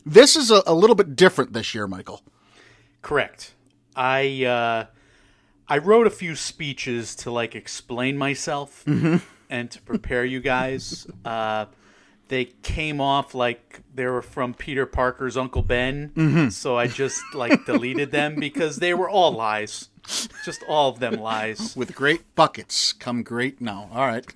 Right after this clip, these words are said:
Speaker 2: Right. So I needed this. That's why this is happening. I needed this, and you are indulging me. I needed to exorcise the demons of this film year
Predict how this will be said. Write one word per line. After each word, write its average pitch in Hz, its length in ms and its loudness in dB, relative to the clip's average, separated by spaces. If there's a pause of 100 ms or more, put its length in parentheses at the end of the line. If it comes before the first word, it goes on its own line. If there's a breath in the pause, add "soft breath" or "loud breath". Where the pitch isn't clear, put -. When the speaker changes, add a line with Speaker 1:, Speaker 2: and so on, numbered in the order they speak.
Speaker 2:
Right. 123 380 -2
So 175 520 0 (440)
I 214 240 8
needed 156 380 -2
this. - 400 -8 (180)
That's 175 400 2
why 175 220 6
this 139 240 -4
is 139 100 -6
happening. 110 560 -4
I 175 300 6
needed 175 340 -2
this, 156 420 -2 (300 soft breath)
and 135 160 -6
you 156 140 0
are 160 120 4
indulging 143 800 0
me. 110 220 -10
I 139 220 2
needed 160 360 -6
to 131 320 -6 (400 soft breath)
exorcise 165 840 -2
the 139 100 -8
demons 143 720 -6
of 123 200 -8
this 131 200 -2
film 127 320 -4
year 110 380 -4